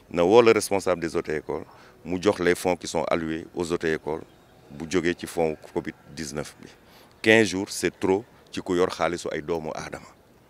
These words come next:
Ça moom, c'est, c'est un cri du cœur, quoi. Bugguñu ko def ci ay, euh, mu ñaaw wala leneen. Mais on attend toujours. Donc, suñu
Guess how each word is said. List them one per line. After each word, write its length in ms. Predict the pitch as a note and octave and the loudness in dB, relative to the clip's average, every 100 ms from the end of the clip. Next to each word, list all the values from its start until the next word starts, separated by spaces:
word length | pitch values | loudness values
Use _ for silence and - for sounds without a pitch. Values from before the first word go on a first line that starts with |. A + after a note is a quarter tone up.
| _ - - _ _ _ - | _ -20 -20 _ _ _ -20
Ça 260 | - - E2+ | -6 0 2
moom, 180 | F2+ F#2+ | 2 -2
c'est, 420 | - E2 D#2 C#2 | -2 0 -2 -4
c'est 180 | - F#2 | -4 -2
un 80 | F2 | -2
cri 180 | G2 | -2
du 120 | E2+ D#2+ | -2 -2
cœur, 280 | F2+ E2+ | 0 -2
quoi. 160 | - - - - - - - | -4 -14 -16 -20 -20 -20 -20
Bugguñu 360 | E2 F#2 G#2+ G2+ | -8 -2 0 2
ko 120 | G2 | 2
def 180 | F2+ F2 | 2 0
ci 100 | - | -4
ay, 380 | F2+ E2+ E2 C#2+ - - - - E2 | -2 -2 -4 -10 -18 -20 -20 -14 -8
euh, 160 | E2+ | -6
mu 200 | E2+ F2+ | -4 -2
ñaaw 340 | F#2+ F#2+ F2+ F#2 | 0 2 4 4
wala 200 | F2 F2 | 2 2
leneen. 280 | E2 D#2+ G#2+ - | 0 -2 -6 -10
Mais 140 | - G2 | 0 4
on 180 | A#2 A#2 | 6 6
attend 240 | A2+ F#2+ | 4 2
toujours. 300 | F#2+ D#2+ D#2 E2 | 0 -6 -8 0
Donc, 200 | F2+ F#2 | 0 0
suñu 400 | B2 B2 B2+ | 0 2 2